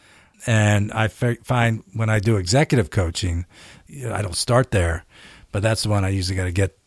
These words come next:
their heads around and say, "You gotta get back in balance. You're out of balance."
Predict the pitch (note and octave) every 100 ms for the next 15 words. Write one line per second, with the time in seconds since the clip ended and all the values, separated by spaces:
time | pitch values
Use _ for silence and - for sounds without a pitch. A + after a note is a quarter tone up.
0 | - G2+ G2 F#2+ - B2+ G#2+ F2+ F2 E2+
1 | F2+ - F#2 F2 A2 A2+ F#2 F2 F2+ D#2+
2 | F2+ G2+ F2+ E2 F#2+ E2 E2 E2+ D#2 -